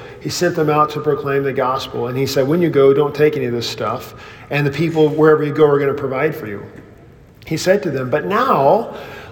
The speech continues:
let the one who has a money bag take it, and likewise a knapsack, and let the one who has no sword sell his cloak and buy one."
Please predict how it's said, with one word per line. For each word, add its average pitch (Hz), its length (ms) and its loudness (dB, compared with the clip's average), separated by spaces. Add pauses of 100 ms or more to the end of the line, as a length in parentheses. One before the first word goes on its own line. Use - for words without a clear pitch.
let 202 180 4
the 196 80 4
one 190 180 0
who 165 140 0
has 208 360 0
a 196 60 2
money 156 300 0
bag 139 420 0
take 226 380 -4
it, 110 240 -6
and 147 200 -6
likewise 143 600 0
a 151 40 -2
knapsack, 151 720 -6
and 143 80 -6
let 147 180 -2
the 185 60 0
one 175 140 0
who 143 60 -2
has 147 280 -2
no 156 300 0
sword 139 640 0
sell 180 320 0
his 196 220 -2
cloak 135 420 -4
and 123 400 -10
buy 220 300 -6
one." 107 480 -8